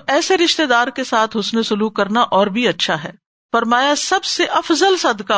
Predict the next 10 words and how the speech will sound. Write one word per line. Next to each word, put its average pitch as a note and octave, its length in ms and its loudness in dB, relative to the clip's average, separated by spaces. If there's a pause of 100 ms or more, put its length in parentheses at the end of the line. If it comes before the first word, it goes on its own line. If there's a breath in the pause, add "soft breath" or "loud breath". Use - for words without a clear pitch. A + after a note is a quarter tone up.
وہ E3+ 200 -4
ہے - 120 -8 (840)
جو C4 240 0
اپنے C4+ 320 0
اس E4+ 260 0
رشتہ D#4+ 320 2
دار A#3+ 260 0
پہ A#3+ 200 -6
کیا A3 280 0
جائے A#3 320 0